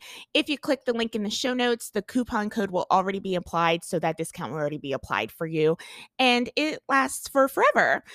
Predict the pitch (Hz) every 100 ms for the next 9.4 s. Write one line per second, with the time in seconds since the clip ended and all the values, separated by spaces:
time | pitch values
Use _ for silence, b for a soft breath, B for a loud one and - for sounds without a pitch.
0 | B B 196 208 208 226 220 247 240 -
1 | 226 - 247 240 - 247 247 247 247 247
2 | - 240 247 247 240 240 254 240 240 254
3 | 262 254 247 254 - 247 262 - 262 262
4 | - 262 320 311 180 156 - 185 190 202
5 | 214 226 220 226 220 220 - 233 226 220
6 | 214 226 b b b _ 226 220 - 185
7 | 165 147 - - _ _ _ _ _ 202
8 | 190 180 - - _ _ _ _ - 170
9 | - 53 60